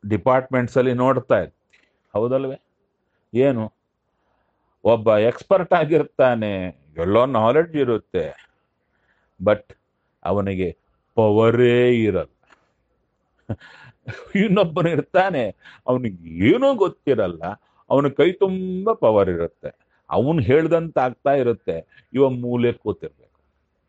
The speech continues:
ಇವೆಲ್ಲ ಕಡೆ ಡಿಪಾರ್ಟ್ಮೆಂಟ್ಸ್ ಅಲ್ಲಿ, ಎಲ್ಲ ಕಡೆ ಅಷ್ಟೇ, almost all.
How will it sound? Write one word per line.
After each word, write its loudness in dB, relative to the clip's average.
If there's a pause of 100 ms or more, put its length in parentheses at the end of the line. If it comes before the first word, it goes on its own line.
ಇವೆಲ್ಲ 0
ಕಡೆ -2 (320)
ಡಿಪಾರ್ಟ್ಮೆಂಟ್ಸ್ -2
ಅಲ್ಲಿ, -8
ಎಲ್ಲ -6
ಕಡೆ -4
ಅಷ್ಟೇ, -12 (1400)
almost -2
all. -16